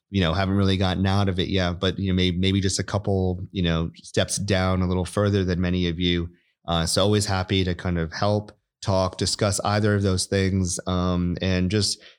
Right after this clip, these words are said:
you know, here to kind of help build the ecosystem. And I think as one of us does well, we all do well. Um, and I always say to kind of send the elevator back down, you know, so if y-, whether you're on the first floor, whether you're at the penthouse, there's always something that you can do to help out others and teach. So that's, that's important to me.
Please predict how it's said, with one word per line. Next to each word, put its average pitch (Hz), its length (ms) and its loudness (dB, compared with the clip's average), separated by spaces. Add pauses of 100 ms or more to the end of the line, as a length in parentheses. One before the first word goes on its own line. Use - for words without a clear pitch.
you 101 120 0
know, 87 100 4
here 107 260 2
to 107 60 2
kind 104 180 0
of 92 60 0
help 98 240 0
build 107 220 2
the 101 200 0
ecosystem. 98 560 -2
And 98 80 0
I 92 80 0
think 95 360 -2
as 92 140 -2
one 92 180 0
of 98 120 0
us 98 140 0
does 98 260 0
well, 95 320 0
we 85 100 -4
all 95 200 -2
do 87 260 -2
well. 85 380 -2 (360)
Um, 82 260 0
and 101 80 2
I 113 80 4
always 117 240 2
say 110 180 2
to 104 140 2
kind 95 160 -2
of 87 80 -2
send 98 260 0
the 95 60 2
elevator 90 460 0
back 82 240 -4
down, 92 480 0 (320)
you 87 100 -2
know, 80 140 0
so 87 420 0
if 85 240 -2
y-, 90 220 -16 (240)
whether 92 280 0
you're 92 120 0
on 90 100 0
the 87 60 -2
first 131 320 0
floor, 117 200 2
whether 101 220 2
you're 98 140 2
at 92 80 -2
the 92 80 -2
penthouse, 95 480 -2
there's 95 160 0
always 98 220 2
something 95 360 0
that 90 60 0
you 90 160 0
can 87 180 -2
do 90 180 0
to 82 100 -2
help 85 260 -4
out 85 180 -2
others 85 480 -2
and 78 140 -8
teach. - 520 -4
So 85 420 -2
that's, 85 340 -6
that's 82 320 -4
important 82 440 -6
to 87 100 -12
me. 82 320 -4